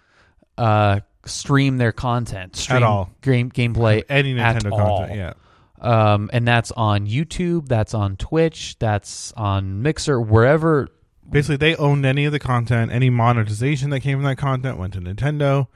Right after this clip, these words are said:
Speaker 2: Um, it was a real kibosh on anything Nintendo being used,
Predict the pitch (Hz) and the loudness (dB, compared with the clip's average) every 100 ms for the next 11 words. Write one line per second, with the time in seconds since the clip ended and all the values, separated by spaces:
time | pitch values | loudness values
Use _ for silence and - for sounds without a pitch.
0 | _ - _ _ 127 117 107 101 101 139 | _ -20 _ _ 0 2 4 0 -2 2
1 | 147 147 135 131 139 120 127 117 110 104 | 4 4 2 2 2 0 0 0 2 2
2 | 101 113 107 107 113 107 117 110 104 104 | 0 -2 -2 -2 -4 -4 -4 -4 -4 -4
3 | - 113 104 101 104 101 98 98 98 98 | -4 -4 -2 -2 -2 -2 -4 -4 -4 -4
4 | 98 98 92 - | -2 -4 -6 -12